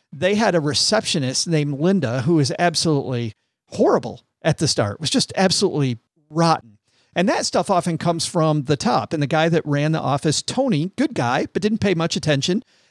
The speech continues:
And then he realized that needed to change. He and Linda made it better almost overnight. The two of them, they took a Nordstrom training. They did some great work together. And then, man, I realized that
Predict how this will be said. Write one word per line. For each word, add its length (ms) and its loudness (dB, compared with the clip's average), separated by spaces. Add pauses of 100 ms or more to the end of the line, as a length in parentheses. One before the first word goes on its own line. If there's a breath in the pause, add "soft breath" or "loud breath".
And 160 2
then 240 2
he 140 -2
realized 540 2
that 180 0
needed 260 -2
to 120 -4
change. 120 -4
He 140 0
and 180 0
Linda 260 0
made 240 0
it 140 -4
better 360 0 (840)
almost 340 0
overnight. 480 -2
The 80 0
two 220 0
of 60 2
them, 180 2
they 100 4
took 220 -2
a 60 0
Nordstrom 480 0
training. 400 2
They 100 2
did 180 -2
some 220 -2
great 400 2
work 260 0
together. 640 0 (400)
And 180 0
then, 220 2
man, 320 0
I 60 2
realized 720 0
that 180 -2